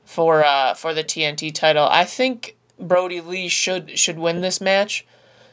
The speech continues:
just because it gives the Dark Order something. They've been, uh, around and beating people up, th-, but the Dark Order really needs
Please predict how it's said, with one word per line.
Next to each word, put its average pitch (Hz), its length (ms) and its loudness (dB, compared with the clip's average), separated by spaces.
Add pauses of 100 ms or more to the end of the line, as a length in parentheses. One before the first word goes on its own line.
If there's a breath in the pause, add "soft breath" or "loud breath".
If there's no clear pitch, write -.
just 285 200 2
because 214 360 2
it 165 80 -10
gives 160 240 -2
the 160 100 -4
Dark 156 320 0
Order 156 240 -2
something. 143 580 -4
They've 147 300 -2
been, 156 320 -2
uh, 147 520 -4 (280)
around 190 680 4
and 156 220 -2 (300 soft breath)
beating 180 280 -2
people 170 380 0
up, 185 240 4
th-, 175 280 0
but 175 160 0
the 175 60 -6
Dark 214 280 2
Order 208 220 -2
really 175 320 -4
needs 160 540 -6